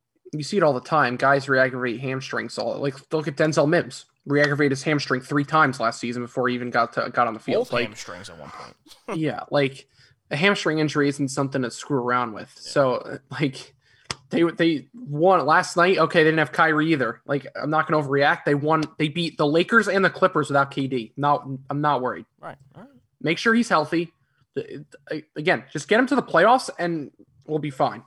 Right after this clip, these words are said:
Speaker 1: Like, it doesn't matter.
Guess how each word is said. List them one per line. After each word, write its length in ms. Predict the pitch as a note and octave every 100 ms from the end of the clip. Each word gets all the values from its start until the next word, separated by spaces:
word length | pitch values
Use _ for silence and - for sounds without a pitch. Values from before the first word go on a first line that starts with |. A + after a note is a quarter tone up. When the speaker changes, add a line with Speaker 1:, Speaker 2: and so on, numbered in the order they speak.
| _
Speaker 1:
Like, 340 | C#3+ C#3 C3 - _ _ _ _ _ _ _ _ _ -
it 100 | F3
doesn't 240 | G3 E3
matter. 340 | E3+ F#3+ -